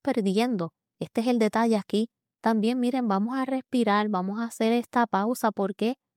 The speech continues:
Porque estas personas van a querer provocarte. Cuando esto suceda, tú te vas a repetir constantemente,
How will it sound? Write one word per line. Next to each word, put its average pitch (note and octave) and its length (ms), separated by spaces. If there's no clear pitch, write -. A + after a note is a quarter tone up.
Porque - 220
estas G#3 200
personas B3 640
van F#3 240
a G3 100
querer G3+ 320
provocarte. A3 800
Cuando G#3+ 420
esto C4 240
suceda, D#4 500
tú G#3 140
te G3+ 120
vas A3+ 140
a A#3 80
repetir B3 420
constantemente, G3 920